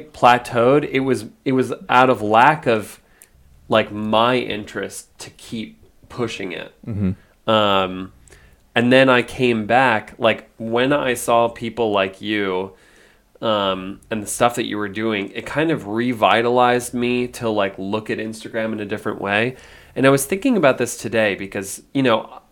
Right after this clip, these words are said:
Speaker 1: I know that we have a lot of students that sort of follow us and, you know, they follow our Instagrams, they
Speaker 2: Right.
Speaker 1: listen to the podcast.
Speaker 2: Mm-hmm.
Speaker 1: I will say that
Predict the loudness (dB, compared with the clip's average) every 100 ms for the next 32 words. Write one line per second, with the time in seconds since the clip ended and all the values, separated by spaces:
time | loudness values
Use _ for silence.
0 | -2 0 2 0 -2 -4 -2 0 0 2
1 | 2 2 -4 -8 -8 -6 -6 -8 -14 -16
2 | -6 -6 -6 -14 _ -14 -12 -10 2 6
3 | 8 8 6 4 -4 -14 -18 -10 -10 -10
4 | -14 -20 _ _ _ -8 -4 -4 -2 2
5 | 2 2 -2 -6 -6 -2 -2 2 4 4
6 | 2 -8 -10 -6 -4 -4 0 0 0 0
7 | 0 -2 -6 _ _ _ -20 _ -20 _
8 | -20 _ _ _ -20 _ 0 0 0 6
9 | 6 6 4 0